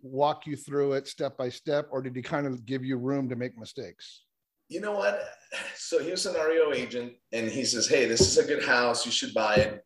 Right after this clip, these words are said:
Speaker 2: Uh, it's forty-three thousand. You can price sell for seventy-five thousand a hud." That wasn't a hud. It was a,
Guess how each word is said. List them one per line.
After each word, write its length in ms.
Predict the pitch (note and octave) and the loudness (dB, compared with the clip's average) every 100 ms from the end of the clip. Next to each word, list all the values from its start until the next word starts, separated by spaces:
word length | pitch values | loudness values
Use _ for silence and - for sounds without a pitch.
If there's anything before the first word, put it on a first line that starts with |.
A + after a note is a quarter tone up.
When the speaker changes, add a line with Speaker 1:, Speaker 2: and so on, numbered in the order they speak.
| - | -12
Speaker 2:
Uh, 140 | F#2+ F#2 | -8 -6
it's 80 | - | -4
forty-three 480 | C3 C3+ B2+ B2+ A#2+ | 0 0 0 -2 4
thousand. 680 | - G#2+ G#2+ - G#2+ G#2 G#2 - | 6 6 4 2 0 -2 -8 -6
You 120 | A2+ | -4
can 160 | B2 A#2 | -4 2
price 240 | B2+ - | 4 6
sell 240 | - - | 8 8
for 140 | - G#2+ | 6 0
seventy-five 640 | - G#2 G#2 G2 F#2+ G2 - | 2 2 2 -2 0 0 -2
thousand 360 | F2+ F#2+ - | -2 -2 -4
a 80 | F#2+ | -4
hud." 340 | - F#2 D#2 - _ - - - _ _ _ _ _ - | 2 4 4 2 _ -18 -18 -18 _ _ _ _ _ 8
That 200 | B3+ A#3+ | 8 10
wasn't 260 | C4 E3+ | 8 8
a 40 | B2+ | 6
hud. 180 | B2 | 6
It 60 | A2 | 6
was 220 | B2+ - | 4 4
a, 360 | C3 A#2+ A2 A2 | 4 4 2 -2